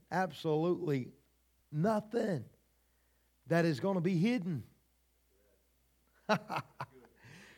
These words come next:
You see, the, the, let me say it like this. This is bad English, but good preaching, it'll help you understand.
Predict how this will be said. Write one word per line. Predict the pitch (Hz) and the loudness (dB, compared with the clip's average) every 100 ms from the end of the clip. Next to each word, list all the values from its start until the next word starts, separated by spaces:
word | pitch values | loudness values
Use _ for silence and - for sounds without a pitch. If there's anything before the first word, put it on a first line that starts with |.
| _ 160 | _ 2
You | 180 | 4
see, | 269 254 | 8 10
the, | 214 180 - - _ _ _ | 10 8 0 -12 _ _ _
the, | 135 190 170 147 - - - | 10 12 12 12 4 -8 4
let | 175 214 | 8 8
me | |
say | 190 214 202 | 8 10 10
it | 208 | 10
like | 175 - | 6 6
this. | 185 202 180 | 8 8 8
This | 170 135 | -2 -4
is | 117 - _ _ _ _ _ - 123 | -8 -12 _ _ _ _ _ -12 6
bad | 202 226 208 | 8 8 6
English, | 226 226 214 - - - | 4 2 0 -2 -12 -2
but | 143 - - | -2 -2 -10
good | 233 202 | -6 -4
preaching, | 196 233 - 208 | 0 -2 -2 -4
it'll | 180 165 | 0 4
help | 196 - | 2 2
you | 180 | 0
understand. | 185 165 - 208 202 | 0 -4 -2 0 0